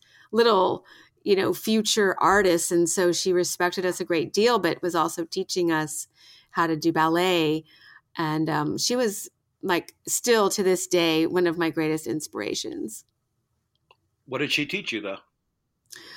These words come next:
Speaker 1: Well, she taught us, first of all, to, like, really respect our, our bodies. And, um, I remember she had this gesture. I mean,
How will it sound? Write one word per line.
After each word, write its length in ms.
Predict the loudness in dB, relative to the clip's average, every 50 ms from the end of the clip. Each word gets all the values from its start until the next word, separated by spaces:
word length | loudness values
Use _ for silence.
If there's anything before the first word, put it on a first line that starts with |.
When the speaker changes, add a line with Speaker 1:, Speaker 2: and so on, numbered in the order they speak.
| -20 -20 -18 -18 -18 -18 -20 -20 -20 -14 -2
Speaker 1:
Well, 260 | 2 4 6 6 6
she 180 | 6 6 4 4
taught 300 | 4 4 4 6 6 6
us, 240 | 6 4 2 -2 -6
first 360 | -2 2 4 4 4 4 2
of 100 | 2 4
all, 220 | 6 6 6 6
to, 160 | 4 2 0 2
like, 200 | 2 2 2 2
really 220 | 0 2 4 4
respect 440 | 2 2 0 0 0 0 0 2 2
our, 340 | 2 2 4 2 0 -2 _ -2
our 120 | -2 -2 0
bodies. 600 | 2 2 4 4 4 4 2 -2 -2 -4 -4 -4
And, 360 | -2 -2 0 2 4 2 2 2
um, 540 | 0 0 0 0 0 -2 -2 -2 -4 -4 -6 -10 -18 -20 -20 -20 -20 -18 _ -2
I 80 | 2
remember 640 | 4 4 4 4 4 4 2 2 2 2 2 2 2
she 220 | 2 2 0 0 2
had 180 | 2 0 2
this 180 | 2 0 -2 -2
gesture. 760 | -6 -2 0 2 2 2 2 0 -4 -2 -2 0 0 0 2 2
I 80 | 4 4
mean, 240 | 4 4 2 0